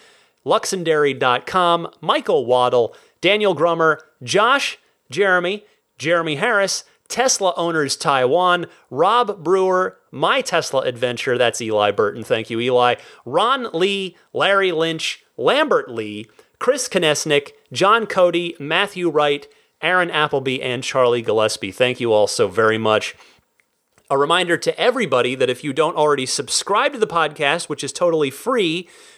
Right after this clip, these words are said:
you do that through your preferred podcast provider, whether that's iTunes, Google Podcasts,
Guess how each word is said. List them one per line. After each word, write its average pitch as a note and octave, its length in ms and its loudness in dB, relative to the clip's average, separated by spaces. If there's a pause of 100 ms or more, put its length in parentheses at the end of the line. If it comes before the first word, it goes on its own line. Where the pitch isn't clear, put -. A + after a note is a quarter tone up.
you D#3 120 -6
do F#3 160 -2
that F3+ 260 0
through G3 260 -4
your E3+ 280 2
preferred D#3+ 600 -2
podcast D3 720 -2
provider, F#3+ 680 0 (340)
whether C#3+ 200 2
that's C3+ 280 0
iTunes, G3+ 800 0 (220)
Google D3+ 260 0
Podcasts, E3 800 -2